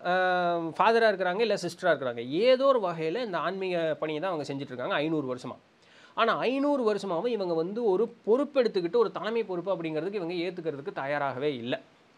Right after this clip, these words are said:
இந்த ஒரு வண்டியே வந்து ஒரு ஐந்நூறு வருஷமா ஓடுது. அப்ப இதை வந்து இவங்களுடைய கைடும் இவங்களுடைய அந்த, அந்த இவங்க elders எல்லாம் இருக்காங்களா, அவங்க என்ன சொல்றாங்க அப்படின்னு doctor கேட்கும் பொழுது, "இந்த பிறப்புல உங்களுக்கு ஒரு வாய்ப்பு தர்றோம்.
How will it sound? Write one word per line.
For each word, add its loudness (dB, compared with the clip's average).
இந்த 2
ஒரு 4
வண்டியே 2
வந்து -2
ஒரு 2
ஐந்நூறு 2
வருஷமா -2
ஓடுது. -4
அப்ப -2
இதை 4
வந்து 0
இவங்களுடைய -2
கைடும் 0
இவங்களுடைய 2
அந்த, 2
அந்த 2
இவங்க 0
elders 2
எல்லாம் 0
இருக்காங்களா, -8
அவங்க -2
என்ன -4
சொல்றாங்க -8
அப்படின்னு -8
doctor -8
கேட்கும் -12
பொழுது, -4
"இந்த 0
பிறப்புல 0
உங்களுக்கு 2
ஒரு -2
வாய்ப்பு 0
தர்றோம். -2